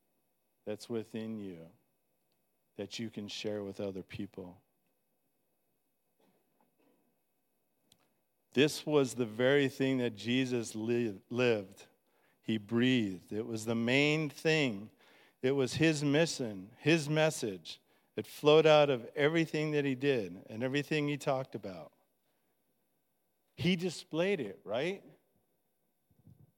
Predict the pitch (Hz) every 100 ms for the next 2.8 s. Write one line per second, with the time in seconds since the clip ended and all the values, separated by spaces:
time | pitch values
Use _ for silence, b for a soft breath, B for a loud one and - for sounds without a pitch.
0 | _ _ _ _ _ _ _ _ _ _
1 | - 117 156 208 196 143 - 135 117 120
2 | 110 110 - 104 - 107 104 113